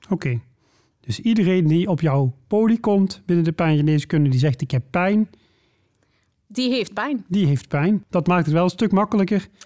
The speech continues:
Speaker 1: ten opzichte van de definitie, eh, ja, die je net
Speaker 2: Ja.
Speaker 1: noemde, wat een hele mond vol was.
Speaker 2: Precies.
Speaker 1: Voordat we natuurlijk op de neuropathische pijn, ehm, verder gaan, hè, moeten we natuurlijk ook een beetje weten van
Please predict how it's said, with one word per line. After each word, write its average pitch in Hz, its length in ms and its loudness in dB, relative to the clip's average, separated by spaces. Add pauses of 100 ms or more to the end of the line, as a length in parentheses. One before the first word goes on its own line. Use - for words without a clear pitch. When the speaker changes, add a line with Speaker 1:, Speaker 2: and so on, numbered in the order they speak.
(320)
Speaker 1:
ten 190 160 2
opzichte 185 440 0
van 170 180 2
de 165 80 2
definitie, 160 800 2
eh, 151 140 2 (540)
ja, 156 220 -2
die 147 160 2
je 156 80 4
net 156 180 2
Speaker 2:
Ja. 165 60 4
Speaker 1:
noemde, 151 360 2 (180)
wat 170 120 0
een 151 60 4
hele 156 160 4
mond 151 220 2
vol 160 200 2
was. 131 280 -2
Speaker 2:
Precies. 240 500 -6
Speaker 1:
Voordat 247 380 2
we 240 60 -2
natuurlijk 220 200 2 (120)
op 190 80 4
de 196 60 4
neuropathische 185 560 0 (160)
pijn, 202 420 0 (160)
ehm, 165 320 0 (240)
verder 196 440 -2
gaan, 160 480 0
hè, 175 100 -2 (280)
moeten 170 160 -20
we 220 60 -4 (200)
natuurlijk 175 240 -2
ook 185 160 0
een 185 60 4
beetje 165 320 0
weten 160 340 0
van 151 200 2